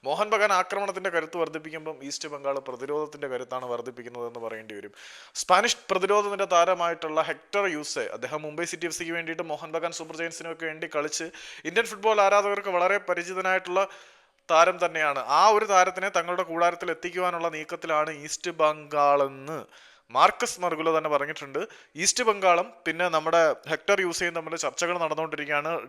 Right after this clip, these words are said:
ഡേ-, ഛെ, ടേംസിന്റെ കാര്യത്തിൽ ചർച്ചകൾ പുരോഗമിച്ചുകൊണ്ടിരിക്കുകയാണെന്നാണ് മാർക്കസ് മർഗുലോ പറഞ്ഞിരിക്കുന്നത്.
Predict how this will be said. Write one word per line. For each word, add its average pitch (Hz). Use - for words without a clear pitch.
ഡേ-, 156
ഛെ, 123
ടേംസിന്റെ 170
കാര്യത്തിൽ 165
ചർച്ചകൾ 180
പുരോഗമിച്ചുകൊണ്ടിരിക്കുകയാണെന്നാണ് 165
മാർക്കസ് 143
മർഗുലോ 143
പറഞ്ഞിരിക്കുന്നത്. 135